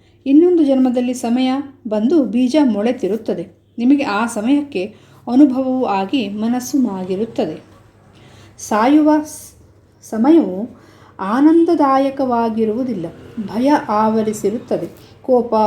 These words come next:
ಸಹನೆ, ದುಃಖ, ಆತಂಕ ಇತ್ಯಾದಿ ಆವರಿಸುತ್ತದೆ. ಒಬ್ಬರಿಂದ ಇನ್ನೊಬ್ಬರಿಗೆ ಅನುಭವ ಬದಲಾಗಬಹುದು.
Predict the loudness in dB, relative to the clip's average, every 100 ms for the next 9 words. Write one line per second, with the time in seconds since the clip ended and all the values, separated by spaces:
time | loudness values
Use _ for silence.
0 | 0 -2 -2 -4 -6 -6 -8 -8 -2 0
1 | 0 -2 -4 -6 -2 -2 -2 -4 -2 0
2 | 0 0 0 0 -2 -4 -6 -8 -12 -12
3 | -18 -20 -14 -4 -4 2 4 4 2 -2
4 | -2 -2 -2 -2 -2 0 -2 -2 -2 -2
5 | 0 -2 0 0 0 -2 -2 -4 -6 -6
6 | -6